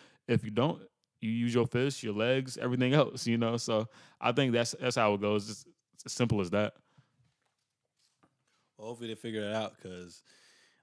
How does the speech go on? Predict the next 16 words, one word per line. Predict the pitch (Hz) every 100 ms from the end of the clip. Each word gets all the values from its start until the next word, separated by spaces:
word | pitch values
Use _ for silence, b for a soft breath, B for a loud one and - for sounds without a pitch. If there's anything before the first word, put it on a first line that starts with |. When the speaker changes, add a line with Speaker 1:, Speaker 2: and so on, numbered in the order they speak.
| -
Speaker 2:
like | 98
you | 98 -
said, | 120 113 98
these | 104 104
other | 113
teams | 104 107 98 90
have | 87
made | 90 95 92 85 87
moves | 92 101 98 87 - -
right | 98 87
now, | 85 82
so | - 90 87
it's | 95
gonna | 104 95
be | 90 85
crazy. | - 95 98 87 87